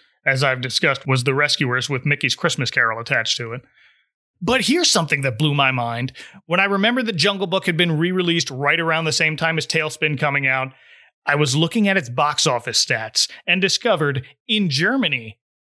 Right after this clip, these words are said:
Speaker 2: Disney's The Jungle Book is the biggest movie of all time
Speaker 1: What?
Speaker 2: in terms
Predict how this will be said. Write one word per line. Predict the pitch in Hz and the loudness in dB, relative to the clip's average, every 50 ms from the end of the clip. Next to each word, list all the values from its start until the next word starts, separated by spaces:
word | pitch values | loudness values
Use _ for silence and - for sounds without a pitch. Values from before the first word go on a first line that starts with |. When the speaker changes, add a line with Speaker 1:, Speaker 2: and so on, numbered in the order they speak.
| _ - 139 | _ -4 -2
Speaker 2:
Disney's | 135 190 226 269 254 247 349 349 302 226 | 0 2 2 2 0 0 0 0 0 0
The | 240 247 226 | -2 -2 -2
Jungle | 175 175 208 226 233 226 247 208 | 0 0 0 -2 -2 -2 -4 -4
Book | 156 156 170 165 156 - - _ _ _ - | -2 0 0 0 -2 -4 -10 _ _ _ -2
is | 208 202 190 147 143 143 | 0 0 2 0 0 0
the | 185 180 | 0 0
biggest | 147 135 127 123 170 175 190 185 240 247 - - - | 0 -2 -4 -2 -2 -2 0 0 -2 0 0 0 0
movie | 185 190 196 196 196 180 208 202 196 185 - _ _ _ | 0 0 0 0 -2 0 0 0 0 -2 -4 _ _ _
of | - 180 175 175 170 - - _ _ _ _ | -4 -2 -2 -2 -4 -8 -14 _ _ _ _
all | - 175 175 208 254 294 285 | -2 0 0 2 0 0 -2
time | - - 262 285 294 233 175 160 135 120 120 123 120 - _ _ _ _ _ | -4 -2 0 0 2 2 2 0 -2 -4 -8 -12 -16 -18 _ _ _ _ _
Speaker 1:
What? | _ - - _ _ _ _ _ - - - _ _ _ _ _ _ _ | _ -20 -20 _ _ _ _ _ -16 -16 -16 _ _ _ _ _ _ _
Speaker 2:
in | - 185 180 180 | 0 0 0 0
terms | 160 - 226 202 185 175 175 175 175 - - | -2 -2 0 0 0 0 0 0 -2 -2 -4